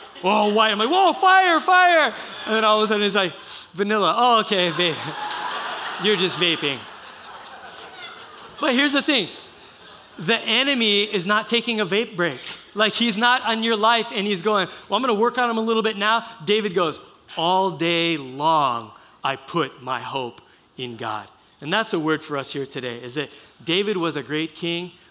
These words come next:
because he knew who the greatest king was. Like, anything that made him, him great in his own life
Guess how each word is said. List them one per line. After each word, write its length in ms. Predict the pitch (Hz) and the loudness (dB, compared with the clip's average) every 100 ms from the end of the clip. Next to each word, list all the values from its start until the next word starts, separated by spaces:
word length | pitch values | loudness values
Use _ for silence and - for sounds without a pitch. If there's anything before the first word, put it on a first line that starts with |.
| - | -14
because 280 | 147 147 139 | -8 -8 -6
he 120 | 160 | -6
knew 180 | 160 143 | -6 -6
who 140 | 135 | -8
the 120 | 127 | -10
greatest 420 | 110 123 120 117 - | -10 -8 -8 -12 -14
king 240 | 113 110 | -14 -16
was. 340 | 104 98 - - - _ | -16 -16 -18 -20 -20 _
Like, 160 | 147 143 | -8 -4
anything 320 | 165 175 175 | -4 -4 -6
that 120 | 151 | -6
made 180 | 143 143 | -6 -6
him, 220 | 143 135 - - - | -8 -12 -16 -20 -10
him 200 | 147 135 | -10 -6
great 300 | 139 135 - | -6 -6 -8
in 120 | 127 | -12
his 180 | 131 - | -10 -10
own 380 | 143 139 135 | -10 -10 -8
life 340 | 120 131 117 | -4 -2 -4